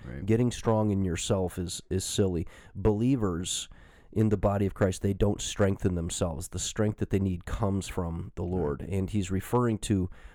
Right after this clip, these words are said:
Speaker 2: the strength that's described in Ephesians chapter one, uh, which is this. It's the same mighty power that raised Christ from the dead and seated him in the place of honor at God's right hand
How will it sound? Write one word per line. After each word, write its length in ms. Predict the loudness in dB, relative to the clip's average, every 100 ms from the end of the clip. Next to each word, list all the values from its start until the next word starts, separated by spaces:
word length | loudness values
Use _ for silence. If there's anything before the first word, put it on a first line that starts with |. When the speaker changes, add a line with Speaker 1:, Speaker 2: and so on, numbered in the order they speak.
| -6
Speaker 2:
the 100 | -6
strength 420 | -2 0 -2 -2
that's 180 | -8 -6
described 640 | -6 -4 2 2 2 0
in 120 | -2
Ephesians 420 | -2 -2 -2 -4 -2
chapter 400 | -2 -2 -4 0
one, 580 | 2 2 2 0 -4 -6 -16 -20 -20 -12
uh, 180 | -6 -6
which 280 | 0 0 0
is 120 | 0
this. 260 | 2 0 -2
It's 160 | -8
the 100 | -4 -4
same 580 | -4 -2 0 2 2 4
mighty 380 | 2 2 2
power 420 | 0 -2 0 2 2
that 120 | 0
raised 380 | 0 0 0 -2
Christ 320 | -2 -2 -2
from 220 | -4 -4 -4
the 100 | -4
dead 480 | 0 2 2 -2 -4
and 140 | -4
seated 540 | -2 -4 0 0 2 2
him 160 | 2
in 80 | 2
the 80 | 0
place 340 | -2 -2 -2
of 120 | -4
honor 260 | -2 0 -2
at 80 | -2
God's 300 | -4 -4 -4
right 180 | -4 -2
hand 320 | -2 -2